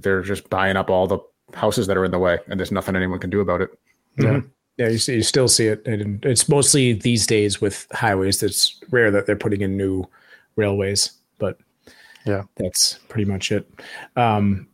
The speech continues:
Speaker 3: there was a comment earlier, uh, we had it up on the screen. I can't remember who said it, but someone had mentioned that there is a movie coming out. Oh, Papa Squatch had said it. Yeah, it's about,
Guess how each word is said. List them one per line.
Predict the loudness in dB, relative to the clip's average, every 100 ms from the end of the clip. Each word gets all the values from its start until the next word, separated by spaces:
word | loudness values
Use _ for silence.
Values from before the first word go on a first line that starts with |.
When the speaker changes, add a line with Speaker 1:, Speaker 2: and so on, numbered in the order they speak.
| _ 0
Speaker 3:
there | 2
was | 4
a | 2 0
comment | 0 0 0 0
earlier, | 0 2 2 0 -2 -4
uh, | -2 0
we | 0
had | 0
it | 0
up | -2
on | -2
the | -2
screen. | -4
I | -4
can't | -4
remember | -2 -2
who |
said | -2 -2
it, |
but | 0
someone | 0 2
had | 2 2
mentioned | 0 0
that | 0
there | 0
is | 2
a | 2
movie | 4 4 2 0
coming | 0 -2 0
out. | -2 -4 -2
Oh, | 0
Papa | 0 -2 -2
Squatch | -2 -2
had | 0
said | 0 0
it. | -4 -10 -20 -20 -6 0
Yeah, | 4
it's | 4 4
about, | 2 2 2